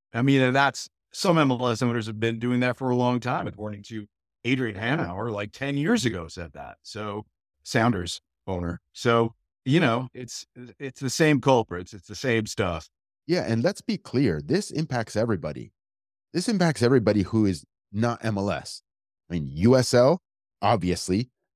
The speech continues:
Speaker 2: the business owners of those clubs, they get shafted. The players on those teams, they get shafted, th-, don't get exposure.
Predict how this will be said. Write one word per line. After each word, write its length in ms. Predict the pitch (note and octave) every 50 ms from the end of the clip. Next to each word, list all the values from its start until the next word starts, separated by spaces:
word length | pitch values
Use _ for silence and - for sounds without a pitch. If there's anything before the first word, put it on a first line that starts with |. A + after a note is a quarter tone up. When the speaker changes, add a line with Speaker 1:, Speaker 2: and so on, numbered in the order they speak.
| _
Speaker 2:
the 100 | - G2
business 400 | F2 - A#2 A#2+ A2 B2+ G#2+ -
owners 300 | B2 A2+ A#2 A#2 A2+ G#2+
of 120 | G#2 F#2 F2
those 200 | G#2+ A2+ A2+ -
clubs, 420 | - - A#2 C3 D#3+ F3+ - - _ _ _ -
they 100 | F#2+ G2
get 180 | E2 G#2 F#2+ -
shafted. 560 | - - E2+ D#2 D#2 - - F2+ F2+ G#2+ - _ _ _ _ _
The 100 | - A2
players 420 | G#2 - - A#2 A2+ A#2 C3+ C3+ A2+
on 120 | B2+ A#2
those 180 | A#2 A2+ G#2+ -
teams, 420 | - - A2 A2+ C3 D#3+ E3 - _ _ _ _ _ -
they 100 | G2 G#2+
get 140 | F2 G2 F2
shafted, 440 | - - F2+ E2 D#2+ - F#2 E2 D2+
th-, 120 | E2+ F2 C#2 D2+ D#2+ E2 D#2
don't 180 | F2 F2 D#2+
get 120 | D2 D#2+ D2+
exposure. 560 | C#2+ - - D#2+ D#2 D2+ D2+ - F2+ G2+